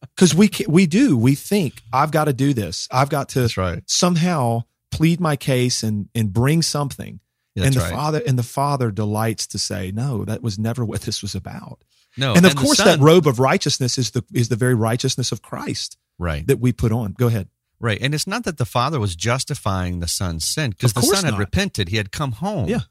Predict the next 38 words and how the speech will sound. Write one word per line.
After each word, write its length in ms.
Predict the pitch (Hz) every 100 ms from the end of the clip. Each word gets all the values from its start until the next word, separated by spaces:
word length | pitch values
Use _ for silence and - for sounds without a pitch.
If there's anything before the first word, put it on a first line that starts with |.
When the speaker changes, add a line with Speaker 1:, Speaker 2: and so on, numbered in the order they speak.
| _ _ - -
Speaker 2:
Right. 260 | 143 165
So 160 | - 147
if 80 | 135
Speaker 1:
Right. 100 | 233
Speaker 2:
you 80 | 196
think 200 | 165 135
we're 80 | 123
saying, 340 | - 120 104 98
"Well, 220 | 98 95
God's 300 | 95 117 113 -
just 220 | 95 -
gonna, 280 | 104 80 76 _
you 80 | 104
know, 140 | 73 -
look 160 | 107 -
past 300 | 95 90 -
your 60 | 76
sin," 240 | - 139
that's, 160 | 101 -
that's 180 | 151 -
not 220 | 117 73
what 100 | 175
he's 180 | 208 -
Speaker 1:
No. 80 | 92
Speaker 2:
saying. 160 | 73 - - - - -
I'm 80 | 175
gonna 100 | 202
read 200 | 156 123
you 300 | 117 110 98 98
a 80 |
couple 260 | 98 117 120
of 120 | 110
passages 600 | 110 95 101 85 90 87
that 100 | 92
are, 260 | 90 87 82 - _ _ _ _
are, 220 | 104 104 107 -
are, 320 | 98 95 92
um, 420 | 85 80 82 -